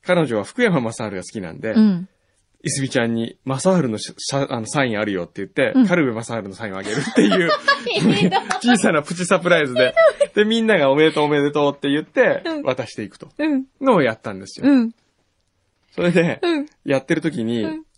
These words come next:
Speaker 1: あの、萩尾っていうね、
Speaker 2: はい。
Speaker 1: 真面目なやつがいて、
Speaker 2: はい。
Speaker 1: 萩尾が、「すいません、今日会議の議題たくさんあって時間ないんで、こういうのとっとと終わりましょうよ。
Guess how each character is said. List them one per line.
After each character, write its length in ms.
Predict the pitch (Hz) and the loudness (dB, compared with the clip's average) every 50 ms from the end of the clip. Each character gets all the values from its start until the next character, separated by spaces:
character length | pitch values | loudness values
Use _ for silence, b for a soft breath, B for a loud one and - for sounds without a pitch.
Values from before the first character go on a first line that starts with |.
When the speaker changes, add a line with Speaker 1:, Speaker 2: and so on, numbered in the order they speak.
| _ - - - - | _ -20 -20 -14 -12
Speaker 1:
あ 120 | 127 120 | -10 -8
の、 100 | 110 107 | -8 -8
萩 280 | 104 147 151 147 175 180 | -6 -6 -4 -2 0 0
尾 60 | 170 | 0
っ 60 | 165 | 0
て 120 | - 170 160 | 0 2 2
い 80 | 156 | 2
う 60 | 151 | 2
ね、 200 | 147 165 277 277 _ | 0 -2 -6 -4 _
Speaker 2:
は 120 | 262 233 214 | -2 -2 0
い。 60 | - | 0
Speaker 1:
真 260 | - 185 - - 151 | -2 -2 0 0 0
面 100 | 139 131 | 0 0
目 60 | 127 | 0
な 60 | 123 | -2
や 60 | 123 117 | -4 -4
つ 100 | - 110 | -6 -6
が 60 | 101 | -6
い 80 | 95 | -6
て、 120 | 95 - 113 | -4 -4 -4
Speaker 2:
は 60 | 104 | -4
い。 20 | |
Speaker 1:
萩 260 | 110 131 135 220 151 143 | -2 0 0 0 0 0
尾 60 | 139 | 0
が、 240 | 147 143 123 - - _ _ _ _ _ _ _ | 0 -2 -2 -4 -8 _ _ _ _ _ _ _
「す 120 | - - 131 | -10 -8 -8
い 40 | |
ま 60 | 131 117 | -6 -6
せ 80 | 117 | -8
ん、 40 | 104 - | -8 -8
今 140 | 127 113 101 | -8 -8 -8
日 40 | - _ | -10 _
会 220 | - - 160 147 139 | -4 0 0 0 2
議 60 | 127 | 0
の 100 | 110 104 | -2 -4
議 100 | 101 117 | -4 -2
題 140 | 113 113 107 | -2 -2 -2
た 120 | 120 117 | -4 -8
く 60 | - | -6
さ 120 | - - 127 | -4 -4 -4
ん 40 | 123 | -4
あ 40 | |
っ 20 | 120 | -4
て 120 | - 107 101 | -6 -6 -8
時 120 | 104 113 | -6 -4
間 180 | - 143 139 139 | -2 0 2 2
な 100 | 147 139 | 2 0
い 60 | 120 | 0
ん 80 | 104 | 0
で、 240 | 98 104 98 92 - _ _ _ _ _ _ _ _ _ _ _ | -2 -2 -4 -6 -8 _ _ _ _ _ _ _ _ _ _ _
こ 160 | - 135 135 | -2 0 2
う 80 | 139 | 4
い 40 | 139 | 4
う 40 | 131 | 2
の 100 | 113 104 | 0 0
と 120 | - 160 | -2 -4
っ 60 | 156 - | -4 -4
と 100 | - - | -4 -2
と 80 | 113 | 0
終 20 | 107 | 0
わ 100 | 113 120 | 0 0
り 60 | 127 | 0
ま 80 | 131 | -2
し 80 | 131 147 | -2 -2
ょ 60 | 131 | -2
う 40 | 117 | -2
よ。 220 | 98 87 92 - | -2 -4 -8 -12